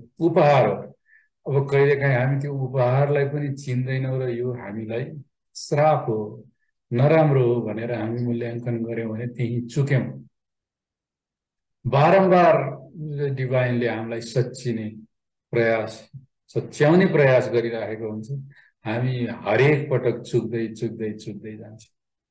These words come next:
र अन्ततः धेरैपट्टि, धेरैचोटि चुक्दाखेरि एउटा समाजप्रति नै वितृष्णा,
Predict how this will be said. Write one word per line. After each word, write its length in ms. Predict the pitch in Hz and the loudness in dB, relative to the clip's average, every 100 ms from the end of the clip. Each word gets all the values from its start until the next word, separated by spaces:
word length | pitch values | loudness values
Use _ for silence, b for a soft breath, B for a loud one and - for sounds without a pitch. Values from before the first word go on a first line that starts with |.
| _ _ _ - | _ _ _ -2
र 40 | |
अन्ततः 720 | 135 131 139 139 139 123 127 120 | 0 2 2 2 0 2 2 0
धेरैपट्टि, 840 | 107 117 131 156 147 139 127 127 | -2 0 2 2 0 -2 -4 -8
धेरैचोटि 600 | 104 113 131 120 120 117 | -2 2 2 0 -4 -4
चुक्दाखेरि 720 | - 120 110 113 104 101 139 131 - _ _ _ _ _ | -8 -6 -4 -2 -2 -2 -6 -8 -16 _ _ _ _ _
एउटा 260 | 151 151 151 | -4 -2 -2
समाजप्रति 840 | 139 135 139 139 135 - 131 131 123 | -2 -2 0 0 0 -4 -6 -4 -4
नै 420 | 135 127 127 131 - _ _ _ _ _ - | -4 -6 -8 -10 -14 _ _ _ _ _ -16
वितृष्णा, 1040 | 101 117 120 117 117 113 113 113 - - | 0 0 2 0 0 -2 -4 -6 -10 -16